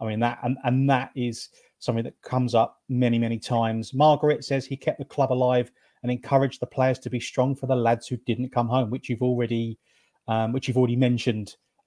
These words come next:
Um, uh, a, a great man, um, a, yeah, legend. Um, and the word legend gets thrown around an awful lot, but as, as we s-, s-, talked about a little while ago, he, he, he sits at that,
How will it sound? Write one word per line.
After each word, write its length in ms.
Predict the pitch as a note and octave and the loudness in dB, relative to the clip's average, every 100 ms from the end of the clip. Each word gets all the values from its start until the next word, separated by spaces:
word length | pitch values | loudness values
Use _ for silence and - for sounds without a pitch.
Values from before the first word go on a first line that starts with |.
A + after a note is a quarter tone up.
| - | -2
Um, 420 | A2 G#2+ G#2+ B2+ _ _ _ | 0 -2 -8 -12 _ _ _
uh, 340 | C3 B2 B2+ D3 | 0 2 2 -2
a, 40 | C3 | -4
a 40 | - | -2
great 400 | B2+ C3+ D3+ D3+ | 4 6 6 4
man, 500 | B2+ C3 B2+ C3 - _ _ - | 2 4 4 2 -4 _ _ 2
um, 380 | A#2+ A#2+ A#2+ B2 | 6 6 6 0
a, 100 | B2+ B2 | -4 -4
yeah, 260 | C#3 B2+ - - F#3 - | -6 -6 -8 -16 -14 -6
legend. 600 | C3+ D3 C#3 C3 A#2+ A2+ | 2 2 4 2 0 -2
Um, 140 | C#3+ C3+ _ - - - | -6 -8 _ -20 -12 -2
and 120 | C#3+ | 0
the 60 | D3 | 4
word 260 | F#3+ - | 4 2
legend 380 | C3 C#3+ - A2 | 2 2 2 -8
gets 240 | A#2 - - | -8 -10 0
thrown 220 | A#2+ A2+ | 2 2
around 280 | A2 A2 A2 | 0 -2 -2
an 60 | |
awful 560 | A#2 B2+ A2+ - A2+ A2+ | 0 0 -2 -4 -4 0
lot, 240 | A2 B2 - | 0 0 0
but 220 | A#2+ - _ _ _ _ _ _ - | 0 0 _ _ _ _ _ _ -4
as, 180 | C#3 B2 | -2 2
as 160 | C3+ B2+ | 2 4
we 140 | B2 - - | 2 0 -10
s-, 180 | - - | -10 -10
s-, 180 | - C3 G#2 - | -10 -8 0 2
talked 200 | C3+ - | 2 2
about 200 | A#2 A#2+ | 2 2
a 40 | |
little 160 | B2+ A#2 | 0 2
while 220 | B2+ B2 | 2 4
ago, 260 | B2 A2+ A2 | 2 0 0
he, 300 | G#2+ A#2+ B2+ | 0 -2 -2
he, 300 | B2+ C3+ C3 | 4 4 4
he 140 | B2+ | -2
sits 340 | B2+ C3+ C3 - | -4 -6 -6 0
at 80 | |
that, 180 | A#2 A#2 | 2 2